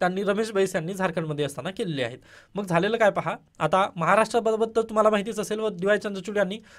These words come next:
राज्यपालांनी कुठं चुकलेले वगैरे ते सांगितलेलं आहे, परंतु आता मी भगतसिंग कोश्यारीबद्दल न बोलता जे सध्याला महाराष्ट्राचे विद्यमान राज्यपाल आहेत रमेश बैस यांच्याबाबत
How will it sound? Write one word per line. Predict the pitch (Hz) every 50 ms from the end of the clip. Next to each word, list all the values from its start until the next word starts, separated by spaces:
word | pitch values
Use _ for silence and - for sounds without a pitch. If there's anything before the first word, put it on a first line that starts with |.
| - -
राज्यपालांनी | 170 170 185 175 208 208 214 202 202 208 208 220
कुठं | 214 214 185 208 208
चुकलेले | - 185 - 202 202 196 190
वगैरे | 196 196 185 196 196 202
ते | 196 - - - 214 214 208
सांगितलेलं | 214 - 196 190 165 175 165 156
आहे, | 139 123 127
परंतु | 123 - 170 175 185 214
आता | 202 202 208
मी | 214 233 240 - - _ - - - _ _ -
भगतसिंग | 180 208 208 - 247 247
कोश्यारीबद्दल | 240 240 208 - 220 214 202 214 196 202 185 208 196
न | 190 196 214
बोलता | 214 208 170 151 - 190 - - - - _ _ -
जे | 196 220 214
सध्याला | 202 175 170 180 190 226
महाराष्ट्राचे | 226 220 202 202 202 196 175 - 190 180 202
विद्यमान | 190 185 170 180 180 185 180 170
राज्यपाल | 170 165 156 170 160 170 160
आहेत | 165 185 160 156 143 - - - - - _ -
रमेश | 165 170 180 190 180
बैस | 175 175 175 185 - -
यांच्याबाबत | 185 185 185 180 202 190 196 202 202